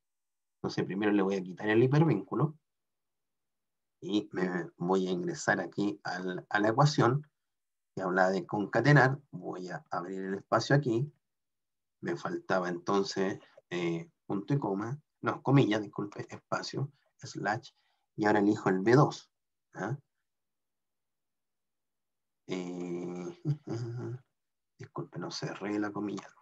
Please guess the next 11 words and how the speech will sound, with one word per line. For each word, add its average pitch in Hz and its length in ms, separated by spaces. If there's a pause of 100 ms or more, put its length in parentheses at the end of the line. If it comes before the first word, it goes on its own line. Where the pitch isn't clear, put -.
(500)
Comilla, 101 640
ahí - 220
sí. - 360 (880)
Punto 101 440
y 139 120
coma. 101 460 (440)
Ahora 95 320
elijo 104 680
el 113 400 (1040)
neumático. 139 580 (1300)
Y, 107 480